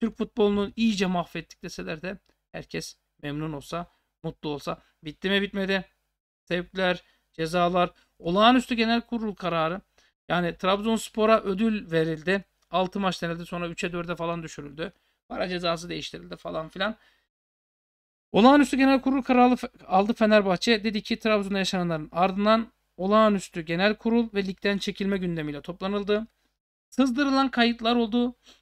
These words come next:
Trabzonspor Fenerbahçe arasındaki gerginlik malumken yirmi beş Mart tarihli bir Mart'taki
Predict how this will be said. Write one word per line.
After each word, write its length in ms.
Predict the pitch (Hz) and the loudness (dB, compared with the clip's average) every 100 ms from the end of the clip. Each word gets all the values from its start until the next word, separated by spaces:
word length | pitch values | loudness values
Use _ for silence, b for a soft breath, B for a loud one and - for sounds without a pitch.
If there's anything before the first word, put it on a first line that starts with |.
| _ | _
Trabzonspor 520 | 190 202 208 190 202 | -2 -2 -2 -4 -4
Fenerbahçe 460 | 185 185 190 180 185 | -2 -4 -2 -4 -4
arasındaki 500 | 170 165 160 151 139 _ _ | -6 -8 -12 -12 -12 _ _
gerginlik 720 | 156 160 156 165 156 - - _ - | -4 -4 -2 -4 -4 -10 -20 _ -8
malumken 580 | 156 147 180 202 202 | -2 0 -2 -2 -2
yirmi 260 | 196 180 170 | -2 -6 -4
beş 220 | 196 - | -4 -4
Mart 220 | 165 156 | -6 -8
tarihli 360 | - 147 151 143 | -6 -6 -6 -6
bir 140 | 208 | -4
Mart'taki 640 | 202 160 - 147 - 202 | -2 -4 -6 -12 -4 -4